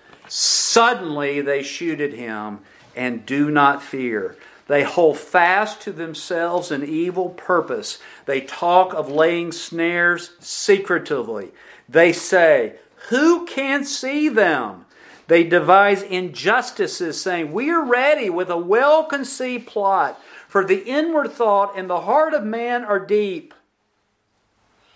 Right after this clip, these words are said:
And what he's saying here is this, is that wicked people can come together collectively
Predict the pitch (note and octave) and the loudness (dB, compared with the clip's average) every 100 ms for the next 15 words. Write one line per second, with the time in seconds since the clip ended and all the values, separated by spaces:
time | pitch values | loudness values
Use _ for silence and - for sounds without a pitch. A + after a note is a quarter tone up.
0 | _ _ _ _ _ _ _ _ _ _ | _ _ _ _ _ _ _ _ _ _
1 | - - _ _ - B2 F#3 A#3 - A3+ | -20 -20 _ _ -6 4 4 6 6 6
2 | A#3+ A#3+ F#3 E3 D3 D#3+ F3+ F3 - D3 | 6 2 0 0 -2 -2 0 0 0 -8
3 | B2 C#3 C#3+ G3+ A#3+ - G#3+ G#3+ F#3 D3+ | -10 -8 -4 -4 -4 -4 -4 -2 -4 -4
4 | D3+ D3+ F#3 F#3+ E3+ E3 F#3 F3+ C#3+ C#3 | -6 -2 -4 -2 0 4 4 4 2 0
5 | - D3 D#3 E3+ E3+ C3 B2 A2+ A2 | -6 -2 -2 -2 -6 -6 -6 -6 -8